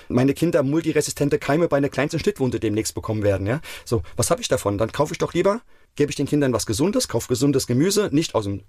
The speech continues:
Discounter, sondern wirklich aus dem, hier aus der Region. Wir haben eine große Region hier, wir kriegen in Ingelheim, Wackernheim, wir kriegen aus allen Ecken, kriegen wir alles in der Saison, ganz frisch, nicht gespritzt, nachhaltig. So, dann muss ich das nicht im Supermarkt kaufen. Und es ist auch nicht teurer, weil ich kauf bewusster ein,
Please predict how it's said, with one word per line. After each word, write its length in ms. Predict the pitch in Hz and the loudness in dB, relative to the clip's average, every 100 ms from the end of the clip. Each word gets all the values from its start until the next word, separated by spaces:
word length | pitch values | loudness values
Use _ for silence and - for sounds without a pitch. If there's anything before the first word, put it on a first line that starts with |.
| - | -2
Discounter, 480 | 196 - 165 185 175 | 0 2 0 2 0
sondern 260 | 120 113 | 0 -2
wirklich 300 | 127 147 - | -4 -4 -4
aus 80 | 87 | -4
dem, 140 | 90 - - | -4 -8 -4
hier 200 | 127 160 | 0 0
aus 80 | - | 0
der 120 | 98 | -6
Region. 380 | 101 156 185 143 | -4 0 2 2
Wir 100 | 117 | -2
haben 120 | 165 | -2
eine 100 | 151 | -2
große 300 | - 151 131 | 0 2 2
Region 340 | 127 135 131 | 2 4 4
hier, 140 | 127 113 | 4 2
wir 80 | 104 | 0
kriegen 180 | 127 | 0
in 80 | 123 | 0
Ingelheim, 440 | 151 156 127 127 123 - - | 2 2 2 0 -2 -12 -4
Wackernheim, 480 | 139 - 135 120 120 | -4 -2 -2 -2 -2
wir 80 | 120 | -2
kriegen 160 | 143 | 0
aus 100 | 131 | 0
allen 220 | - 170 139 | 0 -2 -2
Ecken, 240 | - 139 | -4 -6
kriegen 200 | 143 135 | -6 -4
wir 120 | 107 | 0
alles 240 | 127 165 - - | 0 0 -4 -8
in 140 | - 139 | 0 2
der 100 | 127 | 2
Saison, 340 | 120 107 95 - - | 0 -2 -4 -6 -2
ganz 220 | 131 - | -2 0
frisch, 260 | 113 104 - - - - - | -2 -4 -6 -18 -20 -10 -2
nicht 200 | 156 - | 0 0
gespritzt, 540 | 160 - 143 - - | -4 0 -2 -2 -8
nachhaltig. 560 | 110 113 113 90 92 - - - | -4 -2 0 -2 -4 -8 -18 -20
So, 240 | - 113 98 - - | -2 0 0 -6 -4
dann 120 | 113 | 0
muss 140 | 117 - | 0 0
ich 60 | |
das 120 | 165 | 0
nicht 140 | 120 110 | -2 -4
im 60 | |
Supermarkt 400 | 101 104 95 87 | -2 0 0 0
kaufen. 200 | 90 85 87 | 0 0 2
Und 100 | 147 | 2
es 100 | - | 2
ist 160 | - | -2
auch 120 | 127 190 | -2 -2
nicht 180 | 202 | -2
teurer, 260 | 131 113 104 | 0 0 -2
weil 100 | 101 | -4
ich 100 | 104 | -4
kauf 220 | - 123 | -2 -2
bewusster 440 | - 101 113 - 82 | -2 -2 -2 0 2
ein, 280 | 101 185 | 2 -2